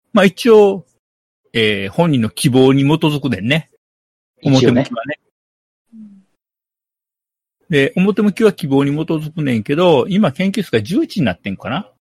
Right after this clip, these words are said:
Speaker 1: まあ、
Speaker 2: へー。
Speaker 1: だいたい定員が十ぐらいかな。
Speaker 2: ですね。
Speaker 1: うん。それで、えー、まあ、定員は超えないっていう前提なので、えっと、第一希望が特定の研究室にいっぱい行くと、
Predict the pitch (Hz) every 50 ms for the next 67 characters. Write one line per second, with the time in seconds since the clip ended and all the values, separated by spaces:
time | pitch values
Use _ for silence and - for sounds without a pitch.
0 | _ _ _ _ _ _ _ _ - 190 170 143 170 170 170 175 185 156 160 220
1 | 226 214 208 208 196 190 190 190 180 139 110 110 123 127 131 143 190 185 143 110
2 | - 92 117 143 185 - _ _ _ _ _ _ _ _ _ _ _ _ _ _
3 | _ _ - 107 92 - 120 123 107 92 - _ _ _ _ - - 139 123 113
4 | 107 104 120 - _ _ _ _ _ _ _ _ _ _ _ _ - - - -
5 | 202 185 214 220 208 180 127 104 107 - _ _ _ _ _ _ - - 131 127
6 | 127 123 120 120 120 123 123 120 117 113 113 107 107 107 110 113 - 156 190 220
7 | 247 254 160 151 - - - 247 254 254 247 240 233 208 - - - 262 277 262
8 | 202 135 113 - _ 123 117 110 104 123 123 120 113 131 120 113 107 104 95 90
9 | 98 117 131 160 165 147 120 98 - _ _ _ _ _ _ _ _ _ _ _
10 | _ _ 120 110 107 - - 107 131 135 147 160 - - - 254 214 233 175 135
11 | 120 107 104 - - _ _ - 170 - - - 175 170 160 - 170 160 151 -
12 | 139 - 123 110 110 104 - _ 143 143 143 147 143 - - 151 - - 202 175
13 | 131 104 104